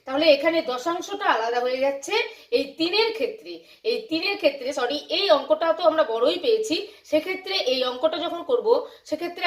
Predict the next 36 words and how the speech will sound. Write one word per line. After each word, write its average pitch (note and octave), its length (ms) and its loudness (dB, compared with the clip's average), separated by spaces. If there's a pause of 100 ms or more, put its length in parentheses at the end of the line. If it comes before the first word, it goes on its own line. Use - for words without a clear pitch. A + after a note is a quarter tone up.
আমাদের B3 260 2 (200)
এই E4 80 2 (100)
অঙ্কটাকে B3+ 420 -2 (120)
আর B3 80 0 (120)
ধরতে A3 340 -2 (420)
হবে B3 260 4
না, D#4+ 60 4 (100)
কারণ B3 180 0 (100)
এটা C4+ 180 4
আমরা D#4 120 6 (100)
বড়র B3 300 2
মধ্যে C4 280 0 (400)
ফেলে C4 240 4 (100)
দিয়েছি। A#3 360 -12 (320)
কিন্তু D4+ 220 -2 (100)
এখন D4 180 2 (100)
আমরা D4+ 200 4
যখন E4+ 200 -4 (120)
এখানে F4+ 240 -2 (100)
বিচার C#4 300 0
করছি A#3 260 -4 (120)
বাকি C#4+ 220 -6 (120)
তিনটার D4 400 2
মধ্যে, A3 280 -2 (400)
তখন E4+ 280 -4
আমরা F4+ 120 -6 (100)
দেখতে D#4 260 -2
পাচ্ছি D#4+ 220 2 (120)
প্রত্যেক B3 360 -4 (120)
দশাংশর B3+ 520 -2
ঘরেই A3+ 340 -2
কিন্তু A3+ 280 -6 (100)
আছে, G#3+ 240 0
আহ, - 500 -8 (100)
পাঁচ D4+ 200 2 (120)
আছে। A3+ 200 -2